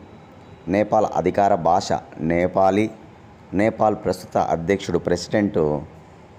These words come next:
బిద్యాదేవి భండారి, బిద్యాదేవి భండారి, బిద్యాదేవి భండారి. నేపాల్ ప్రధానమంత్రి షేర్ బహదూర్ దేబా.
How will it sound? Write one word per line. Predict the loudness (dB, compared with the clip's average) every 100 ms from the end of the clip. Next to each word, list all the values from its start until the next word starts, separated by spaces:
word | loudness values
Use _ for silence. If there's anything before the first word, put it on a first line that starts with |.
| -20 -20 -20 -20 -18
బిద్యాదేవి | -4 -4 2 4 4 4 4 4
భండారి, | 2 2 2 2 0 -6 -18 -8
బిద్యాదేవి | -4 0 4 4 4 2 2 0
భండారి, | 0 2 4 4 2 -4 -12 -20 -4
బిద్యాదేవి | -2 2 4 4 4 2 0 -4 -2
భండారి. | 0 2 2 0 -6 -18 -20 -20 -12 -2
నేపాల్ | 0 2 2 2
ప్రధానమంత్రి | 2 2 2 2 2 2 2 0 -4 -16 -20 -20 -20 -12 2
షేర్ | 4 4 2 -4 -14 -4
బహదూర్ | -2 0 2 4 4 0 -4
దేబా. | 2 2 2